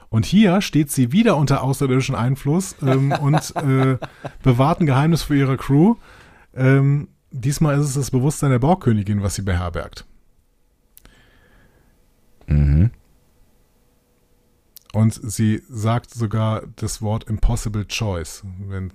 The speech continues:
Speaker 1: während es in, in, in Staffel eins eine Impossible Box war. Und in Staffel eins,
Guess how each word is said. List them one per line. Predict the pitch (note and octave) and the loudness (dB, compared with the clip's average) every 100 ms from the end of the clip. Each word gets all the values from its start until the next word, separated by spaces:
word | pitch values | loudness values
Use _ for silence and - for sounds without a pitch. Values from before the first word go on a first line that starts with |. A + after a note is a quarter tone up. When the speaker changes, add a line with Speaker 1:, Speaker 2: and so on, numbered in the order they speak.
| - | -10
Speaker 1:
während | G2 G2 F2+ | -8 -8 -10
es | F#2+ - | -12 -10
in, | G2+ G2+ | -8 -8
in, | - G2 G2 F#2+ E2 | -8 -10 -8 -8 -10
in | E2 F#2+ | -10 -10
Staffel | F#2+ G#2+ - | -6 -6 -6
eins | G2 G2+ | -6 -6
eine | - | -6
Impossible | G2+ - G#2+ G2+ G2 | 0 0 0 -4 -4
Box | F#2 F#2 - - | -4 -6 -8 -12
war. | - - - - _ - - - - - _ _ | -12 -14 -20 -20 _ -20 -20 -20 -20 -20 _ _
Und | - G3 G#2+ - - - _ _ _ _ _ _ _ _ _ _ - | 4 4 4 -2 -14 -20 _ _ _ _ _ _ _ _ _ _ -4
in | C#3+ | 0
Staffel | - D#3 D#3 | 2 2 0
eins, | C3+ D#3 C#3+ F#3 - - | 2 2 4 2 -2 -12